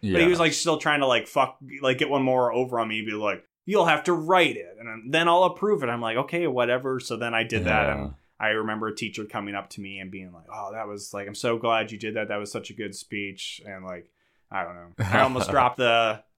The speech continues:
Speaker 1: at least it looked like I almost dropped the homecoming queen crown when I was
Speaker 2: Oh.
Speaker 1: crowning, uh, the queen. And yeah, that's, that, every, like, juicy,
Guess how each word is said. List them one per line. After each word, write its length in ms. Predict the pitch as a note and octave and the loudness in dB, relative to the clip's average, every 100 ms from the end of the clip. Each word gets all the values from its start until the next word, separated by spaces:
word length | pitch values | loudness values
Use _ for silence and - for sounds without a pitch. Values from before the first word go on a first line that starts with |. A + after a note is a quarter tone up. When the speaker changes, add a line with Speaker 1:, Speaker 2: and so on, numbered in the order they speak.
| _ | _
Speaker 1:
at 100 | D#3 | 4
least 180 | F#3+ F#3 | 4 4
it 60 | |
looked 160 | F#3 F#3+ | 4 4
like 140 | E3 D3+ | 4 6
I 60 | |
almost 300 | D3 C#3+ C3+ | 4 4 0
dropped 180 | D3 B2+ | 0 2
the 100 | B2+ | 0
homecoming 540 | A#2 B2+ A#2 B2 A2 A#2 | -2 -4 -4 -4 -4 -8
queen 360 | A2+ G#2 G2 G2 | -8 -10 -10 -10
crown 420 | - G#2+ F#2+ F2+ | -4 -2 -2 -8
when 120 | F#2+ | -10
I 80 | G2 | -8
was 120 | F2+ | -2
Speaker 2:
Oh. 80 | D2 | 2
Speaker 1:
crowning, 500 | E2 G2 F#2+ F#2+ F#2 _ _ _ | 2 0 -4 -10 -16 _ _ _
uh, 300 | G2 F#2 F#2 F#2 _ | -12 -10 -10 -12 _
the 120 | - G2+ | -16 -12
queen. 500 | - A#2 G2+ F2+ - | -10 -8 -10 -12 -16
And 460 | F#2+ F#2+ F#2 G2 F#2+ _ _ _ _ _ _ | -16 -14 -12 -14 -16 _ _ _ _ _ _
yeah, 260 | A2+ D3+ B2 | 0 0 2
that's, 460 | B2+ C#3 - - _ _ _ _ | 0 0 -6 -12 _ _ _ _
that, 160 | D3+ E3 | 2 4
every, 480 | F3+ F#3 A3+ G#3+ | 2 2 4 4
like, 400 | G3+ E3+ E3 D#3+ - D#3+ | 4 4 4 2 -6 -6
juicy, 920 | C3 D#3 E3+ F3 F3+ F3 E3+ D#3+ D#3 | -2 0 2 2 2 4 6 6 4